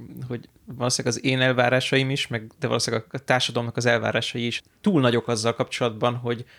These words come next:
mennyire kellene beleélnünk magunkat azoknak az embereknek a, az életébe. Tehát ti mennyire látjátok, hogy ez a kettő közeledhet egymáshoz?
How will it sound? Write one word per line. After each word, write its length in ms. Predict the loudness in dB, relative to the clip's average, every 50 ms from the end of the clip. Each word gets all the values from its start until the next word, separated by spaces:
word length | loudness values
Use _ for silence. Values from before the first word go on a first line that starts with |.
| -20 _ _
mennyire 640 | -10 -8 -4 -2 0 0 0 0 2 2 2 0 -2 _ _ _
kellene 380 | _ 0 2 2 4 2 2 2
beleélnünk 500 | 2 2 2 4 2 2 0 -2 -4 -4
magunkat 300 | -6 -6 -6 -6 -6 -4
azoknak 340 | -4 -6 -6 -6 -10 -8 -6
az 100 | -4 -4
embereknek 520 | -4 -4 -4 -4 -4 -4 -6 -10 -8 -6
a, 280 | -6 -6 -6 -8 -8 -10
az 160 | -10 -8 -4 -2
életébe. 520 | -2 -2 -2 -2 -4 -4 -6 -4 -2 -4 -4 -6 -8 -12 -16
Tehát 300 | -20 -20 -14 -4 -2 0
ti 80 | 2 4
mennyire 260 | 4 4 4 6 6
látjátok, 400 | 4 4 2 0 -4 -4 -4 -8
hogy 100 | -6 -4
ez 80 | -4 -4
a 60 | -2
kettő 300 | -2 -2 -2 -2 -4 -6
közeledhet 560 | 0 0 2 4 4 2 2 0 -2 -2 0
egymáshoz? 640 | 0 0 0 0 -2 -2 -2 -4 -4 -4 -4 -6